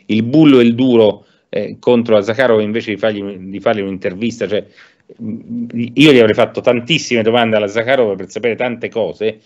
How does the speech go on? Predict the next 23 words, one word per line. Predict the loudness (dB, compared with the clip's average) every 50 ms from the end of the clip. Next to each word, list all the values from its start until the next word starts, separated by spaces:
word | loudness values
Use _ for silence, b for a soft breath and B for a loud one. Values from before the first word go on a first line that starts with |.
| b b b b
e | b -2 0
lui | 0
invece | 0 0 2 0 2 2 0 0 -2 -2 -8 _ _ _ _
il | _ -8 -8 -8 -8
suo | -4 -2 -2 -2
scopo | -2 -2 -2 2 2 4 4 2 2 2 4 4
era | 4 4 2 2 0
metterla | -2 -4 -4 -4 -4 -4 -4 -4
in | -6
cattiva | -4 -6 -6 -6 -4 -4 -4
luce. | -4 -4 -6 -10 -12 -12 -12 -12 -12 _
Ecco, | -10 -10 -10 -10 -12 -20 -20 -18 -10
eh, | -8 -6 -4
non, | -2 0 0 2 2 2 2 2 2 4 2 2 0 -2 -6 B B B B B
il | 2 4 4 4 4
conduttore | 4 4 4 4 4 6 6 6 6
in | 4 4
questo | 2 0 0 0
senso | -2 -4 -6 -8
qui | -4 -2 -2 0
è |
molto | 0 0 -2 -4 -4 -6
importante. | -8 -10 -8 -10 -12 -14 _ -16 -16 -16 -18 -20 _ _